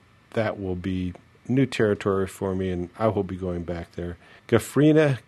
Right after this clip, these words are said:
Gafria, Gaf-, Gefria is another town that looks like it's got a, a beach anchorage, which might be nice.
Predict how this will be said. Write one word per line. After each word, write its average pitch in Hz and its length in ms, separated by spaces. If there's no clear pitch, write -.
Gafria, - 680
Gaf-, - 280
Gefria 104 760
is 95 140
another 98 320
town 98 320
that 101 80
looks 92 260
like 92 160
it's 90 120
got 92 200
a, 85 200
a 90 80
beach 113 400
anchorage, 90 600
which - 200
might 85 220
be 78 140
nice. 78 480